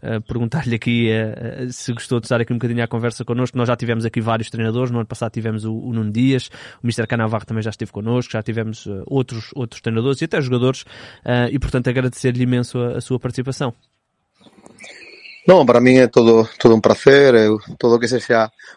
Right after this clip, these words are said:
Speaker 2: falar de futsal adoro, faz-, o futsal é a miña, a miña pasión, así que sempre estou dispo-, ben disposto para este tipo de cousas, e xa digo, creo que, eh, foi unha hora moito, moito divertida, e a verdade é que gostei moito, así que moito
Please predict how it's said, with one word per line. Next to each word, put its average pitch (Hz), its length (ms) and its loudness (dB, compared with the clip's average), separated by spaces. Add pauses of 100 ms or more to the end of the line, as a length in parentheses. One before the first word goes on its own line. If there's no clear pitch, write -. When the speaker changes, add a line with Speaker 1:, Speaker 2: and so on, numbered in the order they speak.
Speaker 2:
falar 120 240 2
de 120 80 -2
futsal 117 500 -2
adoro, 139 600 2
faz-, 110 240 -10
o 110 240 -12
futsal 117 400 -6
é 113 80 0
a 107 40 -4
miña, 107 440 -12
a 110 80 -20
miña 104 240 -20
pasión, 120 480 -8
así 104 240 -20
que 101 240 -14 (320)
sempre 139 320 0
estou 143 160 2
dispo-, 135 320 -10
ben 135 160 0
disposto 127 480 -6
para 123 160 -6
este 123 160 -6
tipo 120 240 -10
de 113 80 -8
cousas, 143 480 -8
e 107 240 -12 (400)
xa - 160 -12
digo, 101 240 -10
creo 113 160 -10
que, 107 400 -10 (480)
eh, - 400 -16
foi 117 240 4
unha 113 160 6
hora 113 240 6
moito, 107 640 -8
moito 113 320 -12
divertida, 139 640 0
e 104 240 -10
a 104 160 -16
verdade 104 160 -12
é 95 80 -16
que 101 80 -12
gostei 101 160 -16
moito, 123 400 -6
así 107 240 -6
que 104 240 -12 (400)
moito 110 480 -2